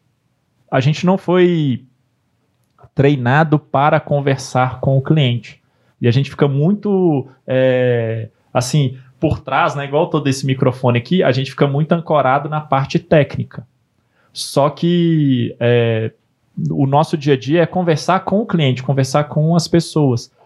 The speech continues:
Então, você fala assim, "Pô, Fabrício, mas eu não tenho cliente, eu trabalho em obra." É lógico que você tem cliente.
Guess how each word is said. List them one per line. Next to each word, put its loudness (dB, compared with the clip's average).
Então, 2
você -4
fala 0
assim, -2
"Pô, 0
Fabrício, 0
mas 2
eu 2
não 2
tenho 2
cliente, 0
eu 2
trabalho 0
em -4
obra." 0
É 4
lógico 2
que -20
você 2
tem 0
cliente. 0